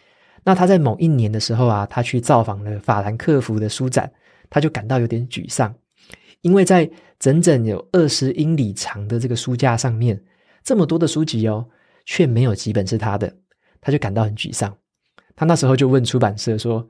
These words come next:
有没有什么方法，有没有什么地方可以帮我们保有这个书籍的活力？那出版社的回答很绝哦，他说：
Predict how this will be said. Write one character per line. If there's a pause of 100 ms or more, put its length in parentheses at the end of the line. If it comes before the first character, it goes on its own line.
(480)
有
没
有
什
么
方
法，
有
没
有
什
么
地
方 (360)
可
以
帮
我
们
保
有
这
个
书
籍
的
活
力？ (640)
那
出
版
社
的
回
答
很
绝
哦，
他
说：